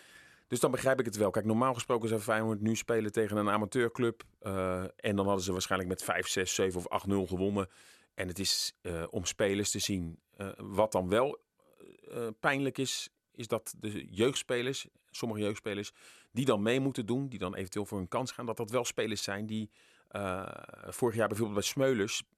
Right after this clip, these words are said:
bij Dort, eh, kwam hij niet eens aan de bak. Dan is het niet reëel om te denken dat die daadwerkelijk echt voor een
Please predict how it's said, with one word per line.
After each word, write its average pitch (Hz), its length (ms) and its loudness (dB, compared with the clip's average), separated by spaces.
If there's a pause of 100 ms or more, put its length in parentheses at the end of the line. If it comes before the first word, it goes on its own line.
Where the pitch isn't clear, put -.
bij 101 180 2
Dort, - 300 -2 (140)
eh, 95 100 -18 (140)
kwam 110 140 0
hij 104 80 2
niet 107 180 4
eens 107 160 2
aan 104 60 -2
de 101 60 0
bak. 123 300 0
Dan 101 120 -2
is 98 80 -4
het 98 120 -6
niet 107 140 0
reëel 110 240 2
om 113 60 2
te 101 100 -6
denken 107 260 0
dat 104 140 -4
die 110 160 -6
daadwerkelijk 117 560 0
echt - 160 -4
voor 117 160 -8
een 117 120 -2